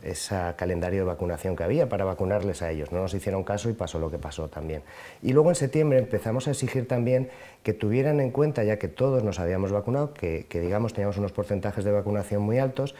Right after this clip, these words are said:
que empezaran a controlar lo que era la entrada por los aeropuertos. Porque ya que en este país habíamos sido obedientes, habíamos sido buenos, nos habíamos vacunado todos y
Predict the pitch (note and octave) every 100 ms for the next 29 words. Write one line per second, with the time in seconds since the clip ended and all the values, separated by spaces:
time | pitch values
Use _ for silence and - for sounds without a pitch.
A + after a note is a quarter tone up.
0 | - - - - G#2 A#2+ B2+ C#3+ D#3 C#3
1 | B2+ B2 A2+ C3+ - - - - A2 G2+
2 | G2+ B2 B2 G2 G2+ A#2 B2+ G#2+ F2+ E2+
3 | D#2+ G2+ A#2 - D#2+ - - - - F2+
4 | F#2+ A2 C3+ C3+ B2+ B2 C3 A#2 F#2+ G#2
5 | A#2 A#2+ A#2 G#2+ A2 C#3 A#2+ E2+ D#2+ F2
6 | G2+ G#2 A2 A#2 A#2+ C#3 C#3+ - - -
7 | - - F#2 F#2+ F#2+ F#2 F2+ F#2 F#2 F#2
8 | - F3 E3 - E2+